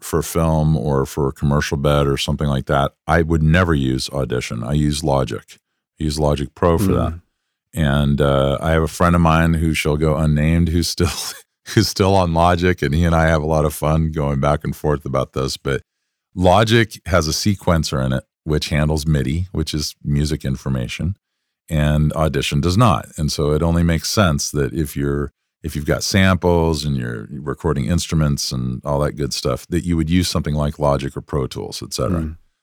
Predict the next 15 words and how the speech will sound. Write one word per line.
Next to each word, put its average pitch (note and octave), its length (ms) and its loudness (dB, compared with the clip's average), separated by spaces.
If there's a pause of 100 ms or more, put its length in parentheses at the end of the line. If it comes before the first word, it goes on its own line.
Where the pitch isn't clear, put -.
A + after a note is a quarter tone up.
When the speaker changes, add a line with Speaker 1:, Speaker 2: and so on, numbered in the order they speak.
(180)
Speaker 1:
Uh, C2 640 -2
from E2 200 -2
my F2+ 160 6
perspective, D2+ 800 0
if C#2 200 -10
you've C#2+ 140 -6
got D2+ 220 2
something D#2 300 -2
that C#2 140 -4
doesn't G#2 280 2
have E2+ 200 2
a D#2 40 -2
sequencer C#2+ 720 -4
in C#2 80 -2
it, C2+ 160 -6